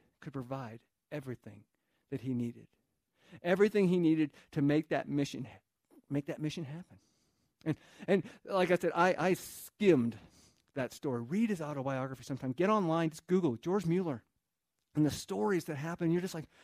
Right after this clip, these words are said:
"Unbelievable." But what if we could have a faith like that to say, "God will provide, that Jesus is all I need. I don't need all of the other things. The other things are just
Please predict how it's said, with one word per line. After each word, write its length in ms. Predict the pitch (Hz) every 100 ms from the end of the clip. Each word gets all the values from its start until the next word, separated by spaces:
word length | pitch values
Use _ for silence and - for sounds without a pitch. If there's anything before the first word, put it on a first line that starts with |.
| - _ _ -
"Unbelievable." 840 | 240 240 190 160 170 165 123 - _ _ _
But 80 | 170
what 180 | 180 247
if 100 | -
we 120 | 247
could 100 | 233
have 160 | 170 165
a 80 |
faith 320 | 139 - 170 -
like 180 | - -
that 140 | 127
to 40 | 135
say, 160 | 156 - - _ -
"God 420 | 175 175 190 196 - _
will 320 | 151 170 180
provide, 440 | 175 170 147 139 123 -
that 180 | - 170
Jesus 400 | 151 190 214 180 -
is 200 | 233 233 165
all 220 | 175 165
I 100 | 139
need. 240 | 135 131 135
I 80 | 208
don't 280 | 202 247 220
need 480 | 180 196 262 269 202
all 200 | 175 175
of 100 | 151
the 140 | 170
other 120 | 156
things. 220 | 156 165
The 100 | 190
other 200 | 214 277
things 240 | 254 240 214
are 60 |
just 420 | 165 - 240 220